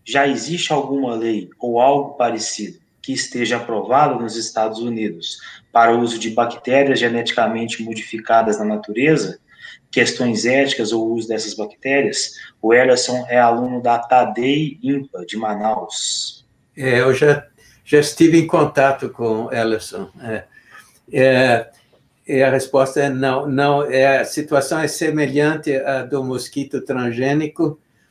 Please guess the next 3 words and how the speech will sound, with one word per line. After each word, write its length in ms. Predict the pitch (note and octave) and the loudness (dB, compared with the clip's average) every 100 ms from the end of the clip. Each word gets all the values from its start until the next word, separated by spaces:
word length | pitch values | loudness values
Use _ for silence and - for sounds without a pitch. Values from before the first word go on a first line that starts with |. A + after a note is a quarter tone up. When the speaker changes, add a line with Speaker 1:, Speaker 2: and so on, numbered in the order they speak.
| _ _ | _ _
Speaker 2:
não 640 | D3 C3 C#3 C#3+ D3+ D3 - | -10 -2 2 4 4 0 -2
há 520 | C#3 C#3 D3 B2 - _ _ _ _ _ _ - | 4 4 4 0 -6 _ _ _ _ _ _ -10
nenhum 760 | B2 B2+ B2+ C3+ C#3+ D3+ C#3+ | -2 0 0 2 2 0 -4